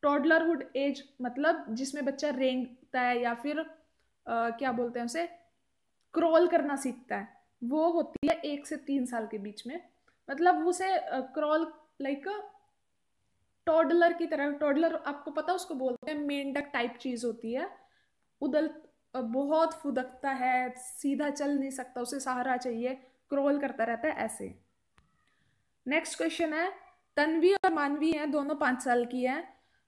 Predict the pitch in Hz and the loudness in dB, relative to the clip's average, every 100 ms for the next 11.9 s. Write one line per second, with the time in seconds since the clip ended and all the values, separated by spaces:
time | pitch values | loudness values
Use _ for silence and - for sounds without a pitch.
0 | - 247 339 359 427 453 330 294 269 330 | -4 2 4 4 4 6 6 6 4 2
1 | 294 294 294 247 - 339 349 381 359 370 | 0 -2 -2 -2 -2 0 0 0 0 2
2 | 359 269 302 277 277 - 240 220 196 190 | 2 0 -2 -4 -6 -6 -6 -6 -6 -10
3 | 175 - _ _ _ _ _ _ _ _ | -12 -12 _ _ _ _ _ _ _ _
4 | _ _ _ _ _ _ _ - 285 359 | _ _ _ _ _ _ _ -2 0 0
5 | 440 - - _ _ _ _ _ _ _ | -2 -6 -18 _ _ _ _ _ _ _
6 | _ _ _ _ _ - - - - 320 | _ _ _ _ _ -20 -20 -20 -4 -2
7 | 311 330 370 370 - 277 381 359 339 339 | 0 4 4 4 0 0 0 0 0 0
8 | 311 269 262 277 262 254 269 311 302 269 | 2 2 2 2 2 2 0 0 -2 -4
9 | 262 254 240 294 285 294 277 285 277 277 | -2 -2 -2 -4 -4 -6 -4 -4 -2 -2
10 | 269 262 254 254 285 285 269 285 277 277 | -4 -4 -4 -6 -4 -4 -2 -4 -2 -2
11 | 285 277 277 262 285 262 226 208 208 | -2 -4 -4 -4 -4 -4 -4 -4 -6